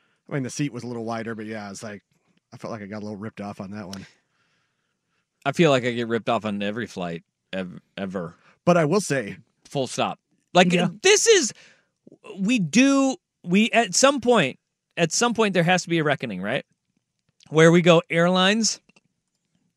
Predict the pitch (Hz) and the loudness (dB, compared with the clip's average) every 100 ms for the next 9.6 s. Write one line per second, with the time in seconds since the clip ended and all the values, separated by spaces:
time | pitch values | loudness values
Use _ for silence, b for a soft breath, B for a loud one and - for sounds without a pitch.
0 | _ _ _ _ _ - 175 185 190 190 | _ _ _ _ _ 0 2 2 2 0
1 | 196 165 156 175 180 196 - 185 175 185 | -2 -2 -4 -2 0 0 0 -2 2 2
2 | 190 202 202 - 143 139 139 b b b | 4 4 2 -2 -4 -4 -6 b b b
3 | _ _ _ _ _ _ _ _ _ _ | _ _ _ _ _ _ _ _ _ _
4 | - - - 180 202 220 - 226 - 226 | -10 -2 2 4 6 4 2 0 2 0
5 | 440 453 - 214 381 330 226 202 208 170 | 0 -2 0 0 -2 -4 -2 -2 -2 -4
6 | 120 143 339 - _ _ _ _ _ _ | -2 0 0 -4 _ _ _ _ _ _
7 | _ _ 180 220 254 - 165 220 254 - | _ _ 0 2 0 2 0 0 -2 -4
8 | 254 233 156 165 175 214 214 220 214 180 | -2 -2 0 0 2 2 2 2 2 2
9 | 214 285 294 285 349 370 | 2 2 2 2 0 -2